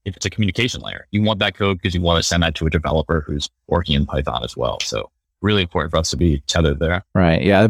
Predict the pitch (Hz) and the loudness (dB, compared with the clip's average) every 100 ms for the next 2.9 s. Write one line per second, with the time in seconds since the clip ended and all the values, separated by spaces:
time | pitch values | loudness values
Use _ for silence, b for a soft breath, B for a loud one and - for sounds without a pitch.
0 | 117 143 160 147 139 123 123 123 110 113 | 4 4 4 6 6 4 2 0 -4 0
1 | 107 110 113 110 101 110 101 - - 98 | 4 4 2 0 2 2 0 -8 -2 2
2 | 101 98 - 107 101 98 95 95 90 | 4 2 2 -2 0 2 2 2 0